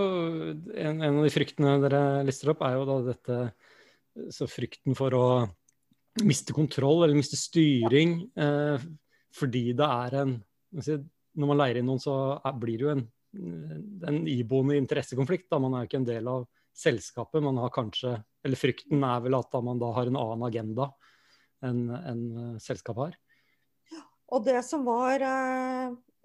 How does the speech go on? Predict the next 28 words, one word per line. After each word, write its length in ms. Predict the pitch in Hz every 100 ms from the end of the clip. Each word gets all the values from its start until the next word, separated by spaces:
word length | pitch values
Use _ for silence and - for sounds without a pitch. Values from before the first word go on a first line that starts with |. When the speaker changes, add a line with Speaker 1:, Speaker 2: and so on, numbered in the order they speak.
| 247
Speaker 2:
interessant 720 | 254 311 311 - 320 453 - -
under 220 | 285 277
skrivingen 640 | 311 - 311 208 185 190 220
av 100 | 247
denne 220 | 233 185
artikkelen, 380 | 190 202 359 381
var 140 | 254
jo 80 | 233
at 140 | 269 208
da, 220 | 220 208 254 285 302 _ -
eh, 520 | 269 269 269 262 - 285
rullet 400 | 269 190 190 247
jo 240 | 254 262 - -
Aftenposten 600 | 185 - 196 196 202 233
opp 100 | 226 247
denne 180 | 214 -
Axon-saken. 1800 | 180 _ - - - 196 196 196 _ _ _ _ - 220 220 302 330 277 -
Speaker 1:
Mm. 200 | 143 113 87 - _ _ _ _ _
Speaker 2:
Eh, 640 | 233 247 240 240 240 247 240 -
og 360 | 233 247 240
dere 220 | 233 254 254
har 80 | 262
sikkert 480 | - 285 - 240
ikke 140 | 277 233
noen 140 | 233 262
meninger 480 | 254 165 165 180
om 140 | 226 269
det, 140 | 254